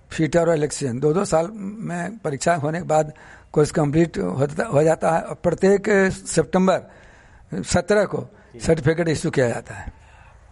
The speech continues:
Speaker 2: और सर, आपके, अ, स्कूल संस्थान से जब बच्चों पास होकर निकल जाते हैं, तो उनके लिए सर, एक क्या मार्गदर्शन आपने बताते हैं, क्या उसको जॉब प्रोवाइड करवाते हैं, सर?
Speaker 1: हाँ, जब यहाँ से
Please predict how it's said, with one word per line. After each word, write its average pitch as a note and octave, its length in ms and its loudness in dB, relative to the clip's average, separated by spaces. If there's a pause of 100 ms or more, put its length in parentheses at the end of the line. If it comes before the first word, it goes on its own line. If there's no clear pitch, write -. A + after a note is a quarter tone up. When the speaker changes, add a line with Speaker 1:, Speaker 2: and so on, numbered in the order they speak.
(140)
Speaker 2:
और E3+ 200 -8
सर, G3 260 -2
आपके, G3+ 520 0
अ, F#3 440 -2 (440)
स्कूल G3 400 -6
संस्थान F3+ 520 -2
से F#3+ 220 -6
जब F3 180 -6
बच्चों G3 540 -4 (200)
पास E3 280 -2
होकर F#3 240 -6
निकल F3+ 320 -4
जाते E3+ 300 0
हैं, E3+ 220 -4
तो F3+ 100 -8
उनके F3 340 -8
लिए F3+ 200 -6
सर, F3+ 320 -4 (320)
एक E3+ 180 -12
क्या F3+ 180 2
मार्गदर्शन E3+ 600 -4
आपने E3 480 -4
बताते D3 440 -2
हैं, D#3+ 300 -6
क्या D#3 280 0
उसको C#3 280 -8
जॉब D3+ 220 -4
प्रोवाइड D3 420 -6
करवाते C3 360 -6
हैं, F3 100 -14
सर? - 160 -18
Speaker 1:
हाँ, C#3+ 680 -2
जब D#3 360 -4
यहाँ C#3+ 220 2
से E3+ 300 -2